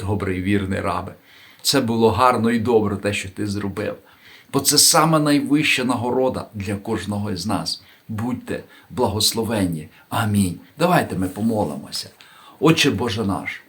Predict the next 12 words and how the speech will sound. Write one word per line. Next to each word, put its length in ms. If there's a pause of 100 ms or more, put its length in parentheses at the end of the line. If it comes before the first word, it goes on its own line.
(340)
інколи 600
ми 540 (500)
зважаємо 680
на 80
те 160
все, 240
що 220
кажуть 460
люди, 380
і 200
занепадаємо 840
духом. 400